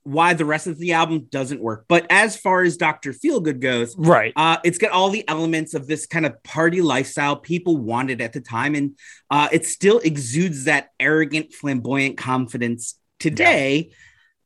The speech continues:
Speaker 1: that people are still into for some shitty reason. Uh, the band sounds, uh, the best it does on the record, kinda here and, and later on when we get to the next, uh, actual hit. Uh, the guitars scream and soar,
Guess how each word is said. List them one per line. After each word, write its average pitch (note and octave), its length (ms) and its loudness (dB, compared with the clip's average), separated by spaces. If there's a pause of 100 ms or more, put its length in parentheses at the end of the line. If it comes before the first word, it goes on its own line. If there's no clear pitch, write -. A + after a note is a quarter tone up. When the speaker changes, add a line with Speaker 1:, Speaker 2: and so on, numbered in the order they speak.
(100)
Speaker 1:
that E3+ 260 0
people F3 380 -2
are D#3 40 -2
still E3 300 -4
into F3 260 -4
for C3 140 -8
some A2+ 180 -8
shitty A2 300 -4
reason. G#2 320 -6 (300)
Uh, E3 140 4
the E3+ 100 2
band A3+ 260 2
sounds, G3+ 720 0
uh, D#3+ 200 0
the D#3+ 100 0
best F3 320 -2
it D#3 140 -8
does E3+ 260 0
on D3+ 140 -2
the C3 80 -4
record, C3+ 580 -4
kinda D3 200 -2
here D#3+ 680 2
and, C3+ 320 -2
and C3+ 100 -2
later C#3 320 2
on C3+ 120 0
when B2 100 0
we A#2+ 60 -2
get B2 160 -6
to C3 80 -12
the A#2+ 100 -6
next, - 420 -6 (300)
uh, A#2+ 220 0
actual A#2 420 0
hit. A#2 320 -6 (240)
Uh, C#3 140 2
the D3+ 80 2
guitars E3+ 520 0
scream D#3+ 460 2
and C3+ 100 -2
soar, D#3 540 -2